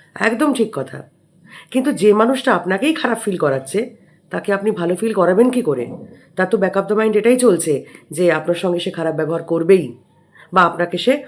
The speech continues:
হার্ট করবে। তো তাকে আপনি নতুন করে কি ভালো ফিল করাবেন?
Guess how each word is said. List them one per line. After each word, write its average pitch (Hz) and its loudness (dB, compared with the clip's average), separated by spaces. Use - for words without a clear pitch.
হার্ট 220 2
করবে। 120 -2
তো 196 -8
তাকে 196 2
আপনি 226 2
নতুন 240 0
করে 240 2
কি 240 -2
ভালো 226 4
ফিল 208 -2
করাবেন? 143 0